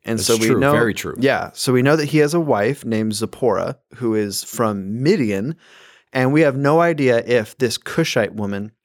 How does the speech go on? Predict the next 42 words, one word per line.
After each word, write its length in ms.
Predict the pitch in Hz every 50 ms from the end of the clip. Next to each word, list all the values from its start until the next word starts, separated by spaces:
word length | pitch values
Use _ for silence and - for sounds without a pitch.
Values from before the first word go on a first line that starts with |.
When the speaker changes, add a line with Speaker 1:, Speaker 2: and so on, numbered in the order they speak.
| _ _ _ _ _ _ _ _ _ _ _ _ -
Speaker 1:
is 180 | 135 123 107 117
that 180 | 123 113 -
her? 500 | - - - - 131 151 175 202 262 254 _ _ _ _ _ _
Um, 300 | 120 117 117 110 107 107 -
or 220 | - 117 120 120
is 100 | 117 110 113
it 80 | 107 98
another 400 | 92 92 95 107 120 135 143 143
wife 320 | 139 139 135 135 139 135 -
that 100 | - 104
he 140 | - 113 104
took 340 | - - - 117 113 113 -
at 120 | - 95 87
a 80 | 78 67
different 500 | - _ _ 123 127 127 - 147 135 -
time? 340 | - 147 139 139 135 127 120 -
I 120 | 113 135
tend 220 | 147 - 190 190 175
to 60 | 170
land 240 | 151 135 127 131 135
in 100 | 123 113
the 80 | 110
camp 280 | - - 113 110 117 -
that 100 | - 104
it's 140 | 104 101 -
a 40 | -
second 380 | - - - 104 - - 131 123
wife, 440 | 143 151 165 185 190 - - - _ _ _ _ -
uh, 200 | 107 107 101 98
that, 380 | 95 104 113 107 95 - - -
that 200 | 110 101 71 67
Moses 380 | 101 110 110 110 117 117 107
picked 280 | - _ - 113 - -
up 220 | 123 123 120 _ _ _ _ _ _ -
at 140 | 120 120 -
some 220 | - 135 131 131
point 300 | 123 147 147 160 156 -
along 300 | - 135 131 139 143 143
the 100 | 143 143
way 240 | 143 151 151 151 160 156 -
that 220 | - 110 113 -
we 240 | 113 113 110 107 107